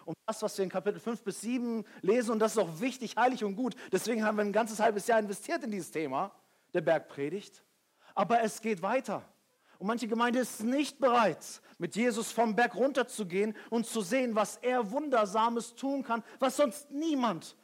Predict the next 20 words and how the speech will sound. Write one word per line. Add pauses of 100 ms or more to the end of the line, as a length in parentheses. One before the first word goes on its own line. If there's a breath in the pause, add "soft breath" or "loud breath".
(180 soft breath)
tun
kann. (1400 soft breath)
Und
manche
Geme-, (140)
Gemeinde
scheut
sich, (300 loud breath)
ist
nicht
bereit, (180 loud breath)
es
zu
akzeptieren,
dass
es
Kapitel
acht
bis
zehn